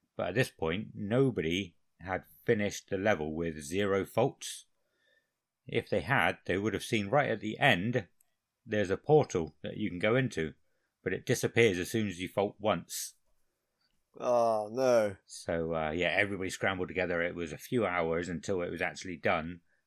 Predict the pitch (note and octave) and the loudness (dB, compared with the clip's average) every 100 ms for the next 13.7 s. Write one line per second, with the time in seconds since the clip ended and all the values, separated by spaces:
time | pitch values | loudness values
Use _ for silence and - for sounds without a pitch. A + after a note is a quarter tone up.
0 | _ F2 E2 F2 E2 F2+ E2+ F2 E2+ F#2 | _ -4 -2 -4 -4 -6 -4 -4 -4 -6
1 | D2+ - F#2+ D2+ D2 - E2 D#2+ D2+ D2+ | -8 -4 -4 -4 -10 -10 -10 -8 -8 -8
2 | D2 D#2+ - D#2 D2+ - - D#2+ D2 - | -8 -8 -6 -8 -8 -16 -10 -8 -8 -6
3 | D2 - - D#2 D2 E2 D2+ C#2+ _ - | -6 -8 -10 -10 -4 -4 -4 -14 _ -20
4 | - _ - E2 D#2+ E2+ G2 E2+ D#2+ - | -20 _ -4 0 0 0 -2 0 -2 -2
5 | D2+ E2 E2 D#2+ - F2 E2 E2+ D#2+ D2+ | -8 -6 -4 -6 -6 -4 -4 -2 -6 -6
6 | _ _ _ _ _ - E2 E2 E2 D#2+ | _ _ _ _ _ -10 -6 -6 -6 -8
7 | - E2+ D#2 - G2+ F2 - D#2 E2+ E2 | -6 -6 -6 -4 -2 -2 -4 -6 -6 -6
8 | - - _ _ _ _ _ _ B2+ C3+ | -12 -20 _ _ _ _ _ _ -2 -2
9 | B2 C#3 G2 E2 F#2+ G#2+ A#2 - C3 A2 | 0 0 2 0 0 0 0 2 0 0
10 | G2+ B2+ B2 F#2+ F2+ A#2+ E2 D2+ - _ | -2 2 2 0 -4 -4 -4 -6 -16 _
11 | - - _ _ _ _ _ _ _ _ | -20 -20 _ _ _ _ _ _ _ _
12 | _ - - G#2 G#2 A#2+ - B2 C3+ B2+ | _ -20 -18 -12 -6 -6 -4 0 2 4
13 | F3 C3+ A2 G#2 - B2+ | 4 4 2 0 4 2